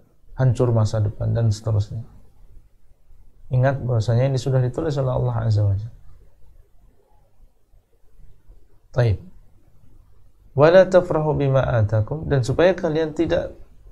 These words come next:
terlalu bergembira, terlalu berbahagia sampai lupa diri ketika mendapatkan apa yang kalian inginkan.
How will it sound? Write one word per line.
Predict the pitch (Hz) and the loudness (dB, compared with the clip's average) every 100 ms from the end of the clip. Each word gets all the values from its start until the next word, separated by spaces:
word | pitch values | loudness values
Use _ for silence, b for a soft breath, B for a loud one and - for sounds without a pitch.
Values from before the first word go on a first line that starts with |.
| - - - | -20 -20 -2
terlalu | - 180 190 165 | 4 4 4 2
bergembira, | 135 120 123 123 127 107 107 - - - - _ - _ - _ - - - - _ - | 2 2 2 2 4 4 2 -2 -14 -20 -20 _ -20 _ -20 _ -20 -20 -20 -20 _ -4
terlalu | 139 135 143 135 117 | 2 4 4 2 2
berbahagia | 117 120 113 123 117 | 2 2 2 2 0
sampai | 110 113 123 | 0 -2 -2
lupa | - 143 143 | -2 -2 0
diri | 127 123 127 170 - - - _ - - | 0 0 -2 -4 -8 -18 -20 _ -20 -6
ketika | 123 135 175 | -2 -2 0
mendapatkan | 160 127 113 127 120 - 147 151 - | 0 0 0 -2 -4 -4 -4 -6 -6
apa | 131 117 135 | -6 -2 0
yang | 131 131 147 - | 0 -2 -4 -10
kalian | - 120 120 117 | -4 0 0 0
inginkan. | 107 107 101 101 - | 2 2 2 0 -8